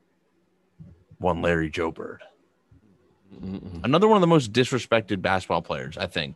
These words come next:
Speaker 1: by the
Speaker 2: No.
Speaker 1: new generation, by the new generation.
Speaker 2: No.
Speaker 1: People don't see him play.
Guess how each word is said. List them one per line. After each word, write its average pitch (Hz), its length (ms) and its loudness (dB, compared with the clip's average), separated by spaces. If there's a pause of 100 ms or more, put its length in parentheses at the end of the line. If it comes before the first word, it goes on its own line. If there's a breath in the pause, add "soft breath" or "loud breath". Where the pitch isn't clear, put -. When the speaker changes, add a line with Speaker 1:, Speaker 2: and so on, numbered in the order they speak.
(100)
Speaker 1:
by 101 140 2
the 98 300 0
Speaker 2:
No. 90 240 0
Speaker 1:
new 147 180 4
generation, 90 600 -2
by 104 120 2
the 120 60 0
new 147 220 4
generation. 104 500 0 (180)
Speaker 2:
No. 90 400 4
Speaker 1:
People 90 180 6
don't 101 280 4
see 127 120 -4
him 113 100 -2
play. 156 280 0